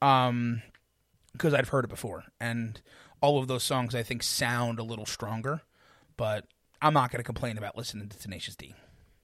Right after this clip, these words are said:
Uh, so I'll take us into Post Apocalypto. And this one,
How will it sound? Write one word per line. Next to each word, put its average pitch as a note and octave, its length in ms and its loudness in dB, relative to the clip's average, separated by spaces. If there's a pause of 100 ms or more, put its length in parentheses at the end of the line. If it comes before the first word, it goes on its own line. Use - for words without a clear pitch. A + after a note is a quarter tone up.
(640)
Uh, B2+ 200 4
so E3 120 -2
I'll F3+ 80 2
take F#3 160 2
us E3+ 80 -2
into D3+ 120 0
Post E3+ 400 -2
Apocalypto. A#2 760 -4 (500)
And C3 300 0
this F#3 320 2
one, D3 340 2